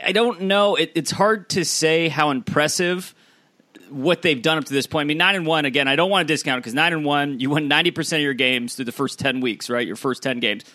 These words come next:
Fantastic. That's, that's very difficult to do. The quality of opponent, though, is where I start to question it. But y-, it, you, you can't really knock a team for their schedule.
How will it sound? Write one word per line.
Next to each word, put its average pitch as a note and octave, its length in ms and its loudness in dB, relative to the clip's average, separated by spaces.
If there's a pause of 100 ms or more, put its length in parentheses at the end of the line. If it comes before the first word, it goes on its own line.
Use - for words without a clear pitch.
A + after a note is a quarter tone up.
(160)
Fantastic. C#3 500 0
That's, B2 240 -2
that's A#2+ 220 -4
very D3 240 0
difficult B2 380 -4
to - 60 -10
do. A2 220 -2 (280)
The C3+ 100 -6
quality G3 360 2
of F3 100 0
opponent, D#3 440 -4
though, B2 160 0
is A#2 160 -4
where B2 160 0
I A#2+ 60 0
start A#2 280 -4
to G#2+ 60 -10
question C#3+ 400 -4
it. A3+ 200 -4 (380)
But D#3+ 220 2 (500)
y-, D#3 140 -4
it, D#3 220 -4
you, D3+ 180 -2
you D#3 120 -4
can't G#3 320 0
really G3 220 2
knock D3+ 360 0
a C3 60 0
team D#3+ 500 -4
for C3 260 -6
their A#2 160 -4
schedule. - 760 -2